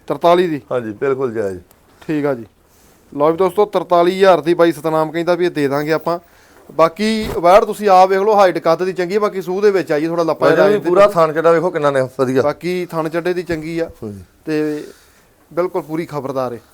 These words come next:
Speaker 2: ਦੁੱਧ ਵੀ
Speaker 1: ਠੀਕ ਆ।
Speaker 2: ਪੰਦਰਾਂ ਸੋਲਾਂ ਕਿਲੋ ਭਰਨ ਵਾਲੀ ਆ।
Speaker 1: ਪੰਦਰਾਂ ਬਾਈ ਪੰਦਰਾਂ ਤੇ ਐਡੀ ਵੈੜ ਨੂੰ ਵੈਸੇ ਚਲੋ ਕੀ
Speaker 2: ਹਾਂਜੀ,
Speaker 1: ਜਾਂਦਾ।
Speaker 2: ਮੈਂ ਆਰਾਮ ਨਾਲ
Speaker 1: ਬਾਕੀ
Speaker 2: ਦੇ
Speaker 1: ਚਲੋ
Speaker 2: ਦੂੰ।
Speaker 1: ਅੱਗੇ ਸਮੇਂ ਤੇ ਛੱਡ ਦਿੰਨੇ ਆਪਾਂ,
Speaker 2: ਹਾਂਜੀ,
Speaker 1: ਹਨਾ।
Speaker 2: ਹਾਂਜੀ।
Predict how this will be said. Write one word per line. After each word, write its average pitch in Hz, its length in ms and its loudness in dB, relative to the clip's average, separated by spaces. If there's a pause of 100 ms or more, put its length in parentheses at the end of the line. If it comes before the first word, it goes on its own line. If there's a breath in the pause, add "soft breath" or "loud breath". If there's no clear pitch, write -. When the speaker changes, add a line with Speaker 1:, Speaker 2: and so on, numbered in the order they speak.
(140)
Speaker 2:
ਦੁੱਧ 143 160 -4
ਵੀ 180 60 -6
Speaker 1:
ਠੀਕ 175 120 -6
ਆ। - 20 -4
Speaker 2:
ਪੰਦਰਾਂ 151 200 -2
ਸੋਲਾਂ 147 240 -2
ਕਿਲੋ 151 160 -4
ਭਰਨ 151 180 -4
ਵਾਲੀ 117 220 -8
ਆ। 120 40 -12 (640)
Speaker 1:
ਪੰਦਰਾਂ 180 320 -2
ਬਾਈ 214 140 -2
ਪੰਦਰਾਂ 208 340 -6
ਤੇ 202 60 -2
ਐਡੀ 196 140 -6
ਵੈੜ 196 140 -2
ਨੂੰ 196 100 -8
ਵੈਸੇ 180 180 -6
ਚਲੋ 170 140 -10
ਕੀ 165 140 -10
Speaker 2:
ਹਾਂਜੀ, 123 140 0
Speaker 1:
ਜਾਂਦਾ। 113 280 -8
Speaker 2:
ਮੈਂ 131 100 0
ਆਰਾਮ 127 220 2
ਨਾਲ 127 80 0
Speaker 1:
ਬਾਕੀ 123 100 -4
Speaker 2:
ਦੇ 117 40 -6
Speaker 1:
ਚਲੋ 107 100 -4
Speaker 2:
ਦੂੰ। 165 100 -2
Speaker 1:
ਅੱਗੇ 160 200 -4
ਸਮੇਂ 151 240 -8
ਤੇ 151 60 -8
ਛੱਡ 143 200 -6
ਦਿੰਨੇ 151 240 -6
ਆਪਾਂ, 147 200 -8
Speaker 2:
ਹਾਂਜੀ, 120 180 0
Speaker 1:
ਹਨਾ। 117 100 -2
Speaker 2:
ਹਾਂਜੀ। 110 160 -8